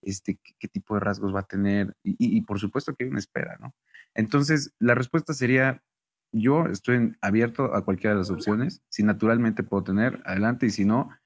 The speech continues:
por supuesto que estoy abierto a esa opción, porque es algo con lo que me siento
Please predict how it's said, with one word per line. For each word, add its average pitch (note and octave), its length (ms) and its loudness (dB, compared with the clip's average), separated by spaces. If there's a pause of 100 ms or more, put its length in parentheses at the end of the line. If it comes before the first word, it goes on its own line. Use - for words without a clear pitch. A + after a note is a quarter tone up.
(240)
por G2+ 100 0
supuesto G#2 340 0
que G2+ 80 -4
estoy G#2+ 180 -2
abierto G#2 260 -2
a - 20 -8
esa F#2+ 120 -10
opción, G#2+ 280 -2
porque G2 200 -2
es - 100 -6
algo G#2 220 2
con F#2+ 120 0
lo F2+ 80 -2
que - 100 -4
me F#2+ 120 2
siento G#2+ 440 0